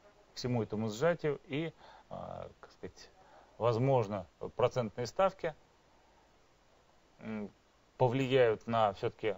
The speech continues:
м, на ситуацию. И с другой стороны, сейчас прошла информация о том, что президент Венесуэлы, а,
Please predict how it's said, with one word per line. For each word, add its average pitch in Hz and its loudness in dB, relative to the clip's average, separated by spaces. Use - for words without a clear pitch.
м, 104 -6
на 107 0
ситуацию. 110 0
И 139 -4
с 113 -6
другой 143 -2
стороны, 120 -2
сейчас - -4
прошла 117 -2
информация 113 -2
о - -2
том, 107 -8
что - -10
президент 110 -6
Венесуэлы, 117 -2
а, 92 -8